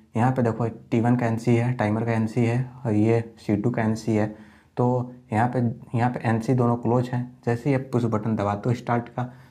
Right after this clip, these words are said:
तो सीधे आपका स्टार कॉन्टैक्टर पे सप्लाई जाती है। जैसे ही सी वन पे सप्लाई जाएगी वैसे ही आपका यहाँ पे टाइमर भी on हो जाएगा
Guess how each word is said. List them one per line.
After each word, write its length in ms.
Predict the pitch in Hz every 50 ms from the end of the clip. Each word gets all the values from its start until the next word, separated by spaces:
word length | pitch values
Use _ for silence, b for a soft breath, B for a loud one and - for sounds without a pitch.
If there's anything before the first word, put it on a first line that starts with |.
| B -
तो 80 | - 127
सीधे 280 | - 123 117 113 120
आपका 320 | 117 107 - - - 143 156 151 B B B - 120
स्टार 320 | 104 - - - 123 123
कॉन्टैक्टर 460 | 123 - 117 110 110 110 104 - - -
पे 160 | - 135 147 143
सप्लाई 400 | - - 101 - 101 107 120 113
जाती 320 | 95 90 - - - 92
है। 120 | 87 78 B B B B B B B _ -
जैसे 300 | 110 131 135 131 - 175
ही 80 | 170
सी 180 | 165 - 156 143
वन 140 | 143 156 156
पे 100 | 156 147
सप्लाई 360 | 147 - 135 127 127 123 123
जाएगी 360 | 120 117 117 120 127 139 143 143 B B B -
वैसे 300 | 123 127 127 127 - 160
ही 120 | 147 147 147 -
आपका 280 | 123 123 - - 135 127
यहाँ 200 | 120 117 120 120
पे 140 | - 127
टाइमर 340 | 123 - 104 104 107 120 120 120
भी 140 | 123 135 131 - - - - -
on 140 | - 107 110
हो 100 | 120 120 117
जाएगा 320 | 123 120 120 131 131